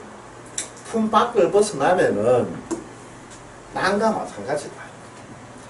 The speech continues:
아예 마음을 비우고 그렇게 생각해야 마음이 편합니다. 내 자식은 정말로, 다른 자식은 안 그럴지 몰라도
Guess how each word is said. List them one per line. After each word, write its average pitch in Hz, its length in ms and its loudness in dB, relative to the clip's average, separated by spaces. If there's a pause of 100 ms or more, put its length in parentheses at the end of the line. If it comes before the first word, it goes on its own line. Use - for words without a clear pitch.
(240)
아예 220 300 8
마음을 170 500 6
비우고 202 440 4
그렇게 208 400 6
생각해야 185 840 6 (600)
마음이 160 420 4
편합니다. 98 800 -2 (1080)
내 147 140 4
자식은 165 540 6
정말로, 143 600 6 (180)
다른 139 200 8
자식은 151 520 6 (240)
안 117 120 2
그럴지 135 260 4
몰라도 104 480 2